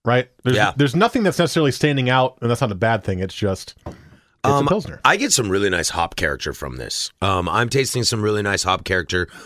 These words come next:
Speaker 2: which is always a pleasant surprise due to the fact that I'm sure hops are hard to come by in Hawaii, no matter what island you're on. Uh, and that's kinda what's standing out to me. I'm getting this kind of fruity hop character to it.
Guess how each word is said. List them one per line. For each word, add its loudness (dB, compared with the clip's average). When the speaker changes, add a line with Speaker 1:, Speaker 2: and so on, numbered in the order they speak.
Speaker 2:
which 0
is 0
always 2
a -2
pleasant -4
surprise -2
due -4
to -6
the -8
fact -4
that -8
I'm -8
sure -4
hops -6
are -4
hard -4
to -14
come -10
by -4
in -8
Hawaii, -4
no -4
matter 0
what -2
island -4
you're -2
on. -6
Uh, 0
and -2
that's 0
kinda -2
what's -2
standing -4
out -4
to -14
me. -8
I'm -6
getting -4
this -6
kind -8
of -12
fruity -4
hop -4
character -4
to -6
it. -6